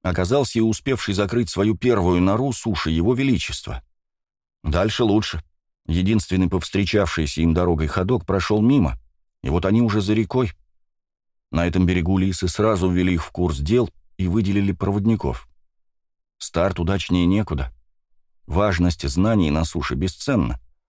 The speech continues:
так что подлость здешних нор, которая губила других сплошь и рядом, не успела навредить этой группе. Считай, главные ловушки пояса король с принцем обогнули на первых шагах.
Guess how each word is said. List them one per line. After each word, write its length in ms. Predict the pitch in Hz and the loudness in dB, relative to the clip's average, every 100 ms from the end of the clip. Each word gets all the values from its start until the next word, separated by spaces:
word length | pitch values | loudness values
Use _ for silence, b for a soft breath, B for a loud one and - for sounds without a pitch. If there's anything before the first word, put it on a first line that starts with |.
| _ _ | _ _
так 160 | 82 | -4
что 200 | - 78 71 | -2 -4 -2
подлость 480 | 95 98 87 - | 0 0 0 -2
здешних 540 | 65 69 87 - 78 - | -6 0 0 0 -4 0
нор, 240 | 101 101 | 0 0
которая 360 | 73 69 85 80 | -2 -2 0 0
губила 400 | 71 87 85 78 | 0 0 2 0
других 460 | 71 90 85 78 - | 0 0 0 -2 -4
сплошь 400 | - 87 73 87 | -2 -2 0 0
и 40 | |
рядом, 380 | 90 78 69 64 - _ _ - | 0 0 -2 -6 -12 _ _ -2
не 160 | 95 | 0
успела 360 | 110 - 143 123 | 0 0 0 2
навредить 460 | 117 113 131 101 73 | 2 2 0 0 0
этой 180 | 73 | -2
группе. 460 | 82 104 87 64 - - _ _ _ _ _ _ _ | 0 0 0 -6 -10 -14 _ _ _ _ _ _ _
Считай, 360 | - - 73 87 | -8 -4 -2 0
главные 360 | 85 90 87 80 | 2 2 2 2
ловушки 400 | 85 92 - 76 | 0 -2 -4 -4
пояса 400 | 92 98 - - | 0 0 0 -4
король 280 | 80 87 | 0 0
с 60 | - | -2
принцем 400 | 82 92 85 80 | -2 -2 0 0
обогнули 440 | 82 82 95 85 | 0 0 0 2
на 140 | 85 85 | 2 0
первых 300 | 95 82 78 | -2 -4 -4
шагах. 500 | 101 87 65 - | -6 -4 -6 -8